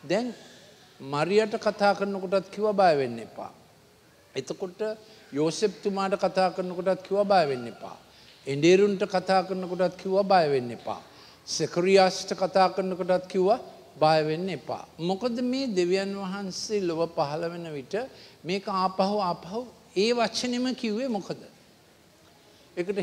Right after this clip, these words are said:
හේතුවක් තිබෙනවා. මිනිසා දෙවියන් වහන්සේ එක්ක කතා කරා කියලා ලේඛනගත කරලා තිබෙන පළවෙනි වචනේ මොකද්ද?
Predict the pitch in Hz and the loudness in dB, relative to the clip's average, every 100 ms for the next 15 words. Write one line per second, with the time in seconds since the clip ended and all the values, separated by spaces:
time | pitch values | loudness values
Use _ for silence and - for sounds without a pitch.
0 | 180 208 196 165 127 - - 90 - - | 0 0 2 -2 -4 -8 -18 -18 -20 -20
1 | - - - - - - - - 151 196 | -20 -20 -20 -20 -20 -20 -20 -10 -4 0
2 | 247 247 - - - - - 226 240 294 | 0 -2 -4 -8 -12 -12 -4 -2 -2 -4
3 | 269 - - - - _ 143 165 196 208 | -10 -18 -20 -20 -20 _ -2 2 2 0
4 | 208 190 214 202 214 196 190 - 220 - | -2 -2 -4 -6 -2 -2 -4 -8 -6 -4
5 | 156 170 185 180 190 190 185 180 196 190 | -4 0 -2 -2 0 2 2 0 0 2
6 | 233 285 - - - - 135 180 208 - | 2 -2 -8 -20 -16 -6 4 6 6 2
7 | 226 220 214 208 214 - 196 196 196 190 | -4 0 0 0 -6 -4 -4 0 0 -2
8 | 202 180 202 226 302 - - - - - | -4 -2 -2 -2 -8 -12 -20 -20 -20 -2
9 | 180 196 220 240 247 247 202 - 214 214 | 2 4 2 0 -2 0 -2 -2 -6 -4
10 | 190 - 147 98 | -4 -2 -4 -4